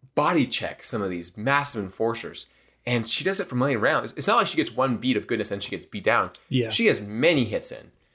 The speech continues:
Speaker 1: And then she says, "Ahsoka, you could help now."
Speaker 2: Well, no, well, hold
Speaker 1: And
Speaker 2: on.
Speaker 1: even, even
Speaker 2: You,
Speaker 1: then when that
Speaker 2: you left
Speaker 1: happens
Speaker 2: one thing out. She, before the fight even begins, the scuffle even begins, she says, "Ahsoka, don't do anything.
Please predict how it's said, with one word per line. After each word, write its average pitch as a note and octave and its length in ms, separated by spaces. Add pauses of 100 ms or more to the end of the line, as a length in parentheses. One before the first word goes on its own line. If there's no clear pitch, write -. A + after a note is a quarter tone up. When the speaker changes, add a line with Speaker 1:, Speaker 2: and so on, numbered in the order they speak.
(360)
Speaker 1:
And C#3+ 100
then F3 220
she - 120
says, C#3 260
"Ahsoka, G2 440
you G2+ 100
could G#2+ 120
help A#2+ 180
now." E2 240 (200)
Speaker 2:
Well, F3 120
no, F#3+ 60
well, F3+ 160
hold E3+ 160
Speaker 1:
And - 80
Speaker 2:
on. - 80
Speaker 1:
even, - 100
even A3+ 220
Speaker 2:
You, D3+ 80
Speaker 1:
then A#3+ 140
when F3 100
that - 60
Speaker 2:
you F3+ 40
left F#3+ 200
Speaker 1:
happens D#3+ 80
Speaker 2:
one D#3+ 120
thing C#3 220
out. C3+ 280
She, D#3+ 220
before E3 500
the F3 80
fight D#3 300
even C#3 240
begins, A#2+ 400
the C3+ 100
scuffle A#2+ 460
even A#2+ 160
begins, B2 320
she D3+ 100
says, C3+ 280
"Ahsoka, C#3 340
don't B2+ 160
do A#2 160
anything. A#2+ 400